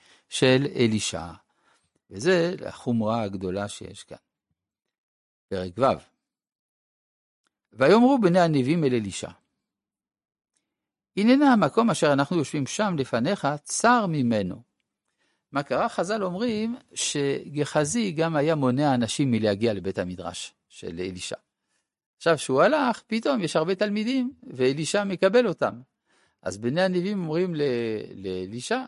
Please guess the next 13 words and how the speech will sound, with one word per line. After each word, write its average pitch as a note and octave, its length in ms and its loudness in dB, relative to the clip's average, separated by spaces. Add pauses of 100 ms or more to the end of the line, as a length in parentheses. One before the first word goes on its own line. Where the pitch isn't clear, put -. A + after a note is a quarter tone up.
(140)
"אין A#2+ 180 -2
לנו F3+ 180 2
עכשיו G3 220 0
מקום, G3+ 400 -4
אנחנו A#2 260 -10
צריכים E3 460 -6 (600)
להרחיב B2 720 0
את A#2 120 -6
המקום." G2+ 460 -4
איך F3+ 220 -2
מרחיבים A2 520 -4
את F#2 120 -10
המקום? C3+ 500 -6